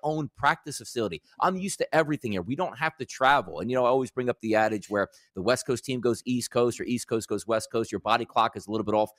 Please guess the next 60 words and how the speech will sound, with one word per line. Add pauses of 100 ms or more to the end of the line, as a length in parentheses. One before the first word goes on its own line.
(140)
Now,
these
guys
will
be
out
here (240)
typically,
Kevin,
during
the
regular
season
football
game.
When
the
Raiders,
let's
just
say
from
Las
Vegas, (200)
let's
just
say
fly
into,
I
don't
know, (220)
to
play
the
Patriots,
right? (240)
You're
usually
flying
in
on
a
Saturday.
So
maybe
that
body
clock
difference
is
a
little
bit
more
in
those
three
hours
or